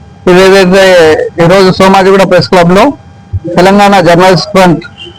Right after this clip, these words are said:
ఆధ్వర్యంలో మిగతా, ఆ, జర్నలిస్టుల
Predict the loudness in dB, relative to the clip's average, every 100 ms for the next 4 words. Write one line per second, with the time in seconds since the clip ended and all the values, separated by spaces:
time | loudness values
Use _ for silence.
0 | -2 0 2 2 2 2 0 0 0 0
1 | 0 2 2 2 0 -4 -10 -4 -2 0
2 | -2 -2 0 2 2 0 -4 -8 -10 -4
3 | 0 0 -2 0